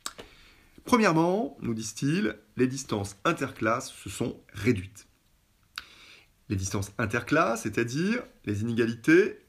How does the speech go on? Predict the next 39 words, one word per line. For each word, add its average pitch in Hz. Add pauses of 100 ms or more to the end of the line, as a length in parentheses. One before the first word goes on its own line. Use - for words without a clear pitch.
(240)
entre 208
classes 92
sociales. - (1400)
Les 127
inégalités 139
de 101
revenus 135 (140)
ont 135
en 131
effet 156
nettement 180
diminué 127
au 107
vingtième 95
siècle, - (220)
jusque 143
dans 110
les 98
années 110
mille 131
neuf 101
cent -
quatre-vingts. - (760)
Parallèlement, 95
les 104
modes 98
de 95
vie 92
se -
sont 135 (240)
homogénéisés, 117
comme -
en 92
témoigne 101
par 95
exemple, 90 (560)
euh, - (100)
la 90
diminution, 113